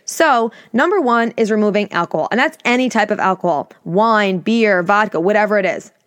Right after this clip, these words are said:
Removing alcohol, 'cause it's also super inflammatory, aside from the fact that it increases your estrogen levels. Um,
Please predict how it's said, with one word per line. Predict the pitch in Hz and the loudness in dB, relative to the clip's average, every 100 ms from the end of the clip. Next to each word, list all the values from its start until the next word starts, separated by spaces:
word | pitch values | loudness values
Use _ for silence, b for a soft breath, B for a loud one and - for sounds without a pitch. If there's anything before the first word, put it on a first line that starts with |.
| - | -4
Removing | 202 220 269 320 | -2 0 0 0
alcohol, | 220 208 190 185 185 | 0 0 0 0 0
'cause | 220 | -2
it's | 208 | -2
also | - 254 240 | 0 -2 0
super | 226 - 202 | -2 -2 -2
inflammatory, | 185 165 320 311 - 214 208 208 B B | -4 -2 -2 -2 -2 0 0 -4 B B
aside | 214 220 208 | -2 0 0
from | 202 202 | 0 -4
the | |
fact | 190 185 185 | -2 -2 0
that | 190 180 | -2 -4
it | - | -4
increases | - 240 233 208 196 - 196 185 B B | -4 -2 -2 -2 -2 0 -2 -2 B B
your | - | -8
estrogen | - 320 311 196 175 | -2 -2 -2 -2 -2
levels. | 120 - - - B B B B | -4 -6 -8 -10 B B B B
Um, | - 214 | 0 0